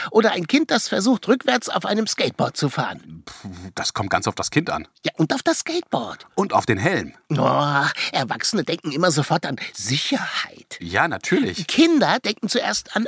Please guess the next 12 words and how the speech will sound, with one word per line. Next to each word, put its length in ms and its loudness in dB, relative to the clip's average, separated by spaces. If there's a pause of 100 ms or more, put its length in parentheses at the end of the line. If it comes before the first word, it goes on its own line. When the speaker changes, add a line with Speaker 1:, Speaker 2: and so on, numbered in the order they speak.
(140)
Speaker 1:
Abenteuer. 760 -2 (300)
Speaker 2:
Ja, 80 0
und 220 -2
anschließend 440 2
am 120 -4
Pflaster. 380 -4 (160)
Speaker 1:
Hm, 280 -10
stimmt. 400 -8 (1400)
Speaker 2:
Du 80 4
hast 100 2
übrigens 320 2
recht. 260 -2